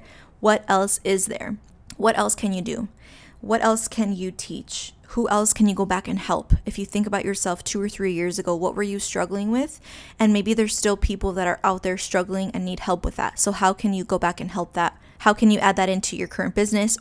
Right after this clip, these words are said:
Or how can you create a totally new business and brand that's going to solve those problems with the pandemic, with covid, with all of the social injustice? How are we going to, um,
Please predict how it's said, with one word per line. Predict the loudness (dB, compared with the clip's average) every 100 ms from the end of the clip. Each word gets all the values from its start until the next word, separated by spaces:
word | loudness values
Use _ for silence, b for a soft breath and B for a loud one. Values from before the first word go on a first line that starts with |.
| -2
Or | 4 4 6
how | 2
can | 6
you | 4
create | 6 2 2
a | 0
totally | 0 2 6 6
new | 6 4 2
business | 0 -2 0 0 0 -2
and | -2 0
brand | 0 0 -2 -4 -6
that's | -8 -4
going | -2 0
to | 0 -4 -6 B B -8
solve | 0 0 2
those | 0 -2
problems | 0 0 0 -2 -4 B B B
with | 2 2
the | 2
pandemic, | 0 0 0 -2 -4 0
with | 0 0
covid, | -2 -2 0 -2
with | 0 0 -2 B B B 2
all | 2
of | 4
the | 2
social | 2 0 0
injustice? | 0 0 -2 -4 -4
How | 0 2
are | 2
we | 0 -2
going | -2 -2 -4
to, | -6 -6 -2 0 0 -2 -4 -8 -20 -20 -20 -16 -16 -16 -10
um, | -2 2 2 0 -4